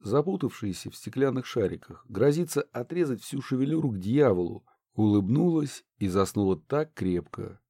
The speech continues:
что разбудили ее только боевые барабаны. Увы, барабаны принадлежали не племени людоедов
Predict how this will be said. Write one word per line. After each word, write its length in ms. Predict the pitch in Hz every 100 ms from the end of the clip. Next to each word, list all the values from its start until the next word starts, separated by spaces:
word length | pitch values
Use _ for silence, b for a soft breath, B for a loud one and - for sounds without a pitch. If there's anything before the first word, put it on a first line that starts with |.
| _
что 220 | - -
разбудили 480 | 135 139 170 175 190
ее 120 | 170
только 320 | 160 156 139 110
боевые 560 | 98 98 95 101 131
барабаны. 840 | 117 101 101 85 85 82 82 87 - _ _ _ _ _
Увы, 400 | - 156 156 143
барабаны 480 | 98 107 139 175 165
принадлежали 680 | 147 151 139 143 143 143 139
не 100 | 147
племени 440 | 156 156 110 90
людоедов 760 | 90 92 95 92 87 92 -